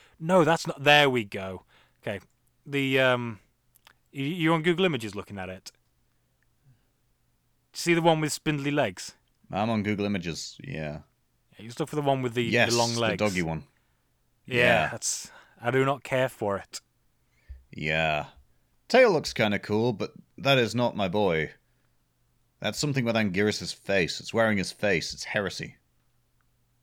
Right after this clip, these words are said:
Speaker 1: That's Anguirus meets the Thing.
Speaker 2: Oh, man.
Speaker 1: Oh, wait, no. Hang-, no, Anguirus has been in a film with Mothra.
Speaker 2: Destroy All Monsters was a jam. I loved that as a kid.
Speaker 1: You know what I really want? And this kinda boils down to what I want from a lot of things.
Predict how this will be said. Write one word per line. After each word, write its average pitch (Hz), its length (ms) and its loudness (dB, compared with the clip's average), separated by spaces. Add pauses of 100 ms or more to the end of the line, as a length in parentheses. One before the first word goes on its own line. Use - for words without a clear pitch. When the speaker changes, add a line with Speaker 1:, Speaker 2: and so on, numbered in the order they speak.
(120)
Speaker 1:
That's 117 160 -10
Anguirus 117 400 0
meets 117 220 -2
the - 100 -14
Thing. 110 400 -4 (1160)
Speaker 2:
Oh, 95 520 0
man. 76 420 -8 (480)
Speaker 1:
Oh, 139 120 -2
wait, 139 180 2
no. 139 140 2
Hang-, 135 200 0 (560)
no, 247 80 -2
Anguirus 262 460 0
has - 60 -10
been 147 140 -2
in 127 80 -4
a 117 40 -8
film 117 200 -4
with 107 100 -6
Mothra. 107 360 -6 (600)
Speaker 2:
Destroy - 300 -8
All 139 80 0
Monsters 98 440 -4
was 73 140 -8
a 69 40 -10
jam. 87 380 -4
I 69 80 -4
loved 82 300 -6
that 73 120 -4
as 67 120 -8
a 71 60 -12
kid. 71 220 -12 (380)
Speaker 1:
You 185 80 -10
know 202 60 -4
what 175 80 -2
I 131 60 2
really 120 200 0
want? 117 420 -8 (420)
And 127 120 -12
this 131 120 -10
kinda 123 160 -2
boils 113 280 -4
down 113 220 -6
to 120 120 -6
what 110 120 -2
I 110 60 0
want 110 220 -8
from 110 120 -10
a 107 40 -6
lot 107 160 -4
of 113 60 -12
things. 117 340 -6